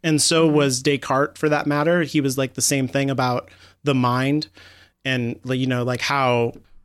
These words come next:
Speaker 1: our consciousness works. But then it's like you said, you get Newton coming along, like, a hundred or so years later, and he's like, "No, it's way weirder than that, you guys." <laughs> It's like, it's not that,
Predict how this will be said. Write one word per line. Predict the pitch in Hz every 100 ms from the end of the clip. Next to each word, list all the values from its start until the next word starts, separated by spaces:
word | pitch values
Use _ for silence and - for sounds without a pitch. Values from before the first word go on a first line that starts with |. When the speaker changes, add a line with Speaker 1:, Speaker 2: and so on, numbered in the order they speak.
| -
Speaker 1:
our | 147
consciousness | 127 139 143 156 151 180 175
works. | 185 190 196 - - - - _
But | 175 185
then | 226 220 190 - -
it's | 170 -
like | 190 180
you | 151
said, | 185 165 131 135 -
you | 143 151
get | 165 156
Newton | 151 175 196 147 139 127 -
coming | - 156 147
along, | 139 135 135 135 131
like, | 127 - _
a | -
hundred | 131 139 131 120 - _ _
or | 139
so | 123 151 139
years | 131 135 123 147
later, | 143 139 123 104 - - _ _ _
and | 131 139
he's | 123
like, | 139 131
"No, | 143 156 147
it's | 143 -
way | 165
weirder | 151 147 156 139
than | 117 117
that, | 113 117
you | 120
guys." | 117 117 101 - - -
<laughs> |
It's | 143 - -
like, | 143 131 - - - - - - - - _ -
it's | 156 160
not | 156 175 160
that, | 151 139 135